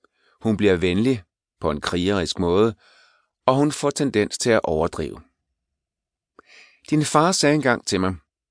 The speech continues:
det glemmer jeg aldrig, at ægte forskning tager et helt liv. Han sagde, til min overraskelse, overvældes hun et kort øjeblik af sindsbevægelse.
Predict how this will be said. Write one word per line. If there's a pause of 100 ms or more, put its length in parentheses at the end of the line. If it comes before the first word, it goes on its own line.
(120)
det
glemmer
jeg
aldrig, (960)
at
ægte
forskning (340)
tager
et
helt
liv. (1160)
Han
sagde, (760)
til
min
overraskelse, (680)
overvældes
hun
et
kort
øjeblik (220)
af
sindsbevægelse.